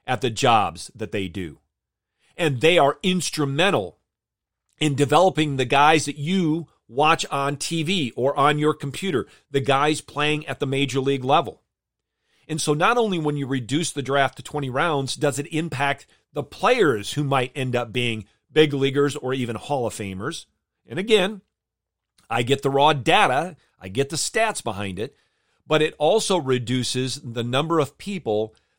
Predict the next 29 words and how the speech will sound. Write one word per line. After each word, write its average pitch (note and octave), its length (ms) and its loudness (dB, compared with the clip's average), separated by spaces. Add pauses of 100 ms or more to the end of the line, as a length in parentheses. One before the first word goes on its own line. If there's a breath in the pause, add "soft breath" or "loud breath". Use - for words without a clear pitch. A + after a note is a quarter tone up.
that C#3 180 0
could D3 240 -2
potentially, D3 800 -2
after C3 300 -2
having C#3 520 0 (340)
a, G#2+ 80 -10
a, A#2 360 -6
a A#2+ 40 -2
minor D3 400 2
league D#3 220 0
playing D#3 300 -2
career C#3+ 260 0
that, A#2+ 120 -6 (280)
that A#2 240 -6 (180)
didn't D3 380 -2
go F3 280 8
anywhere, A2+ 720 -2 (1500)
turning G#3+ 380 0
into C#3+ 200 0
coaches G2+ 760 -6 (480)
and A#2 140 -6
having C3+ 340 0
a A#2+ 100 -6
huge F3 440 -6
impact A2+ 680 -4
on G2+ 200 -8
those A#2 420 -2
who G#2+ 160 -16
become G#2 640 -8